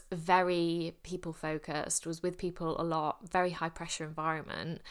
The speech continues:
And actually, I don't know that that was that well suited to me. Whereas when I've spent a lot of time thinking about what I want to do,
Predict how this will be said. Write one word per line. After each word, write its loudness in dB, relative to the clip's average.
And 0
actually, 2
I -4
don't 4
know 4
that 4
that 6
was -2
that 4
well 6
suited 2
to -4
me. -4
Whereas 8
when 8
I've 6
spent 4
a 4
lot 6
of 2
time 0
thinking 0
about 2
what 0
I 2
want -4
to -6
do, 0